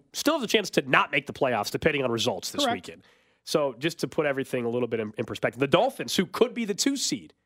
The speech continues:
Speaker 1: right, if they win, they're fourteen to one to win the Super Bowl. Nobody believes in them, but it's not like, it's just nuts. They're fourteen to one, and you're getting a team that could be the two seed.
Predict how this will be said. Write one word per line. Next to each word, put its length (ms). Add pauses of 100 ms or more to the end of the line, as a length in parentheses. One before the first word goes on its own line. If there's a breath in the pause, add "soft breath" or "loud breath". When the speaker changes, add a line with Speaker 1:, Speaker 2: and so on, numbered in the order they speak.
(360)
Speaker 1:
right, 300 (100)
if 140
they 80
win, 380 (600)
they're 160
fourteen 580
to 60
one 160
to 60
win 80
the 80
Super 140
Bowl. 80
Nobody 320
believes 340
in 60
them, 120
but 120
it's 120
not 120
like, 180 (160)
it's 140
just 160
nuts. 160
They're 160
fourteen 300
to 60
one, 180 (180 loud breath)
and 100
you're 80
getting 240
a 40
team 220
that 140
could 100
be 120
the 80
two 220
seed. 280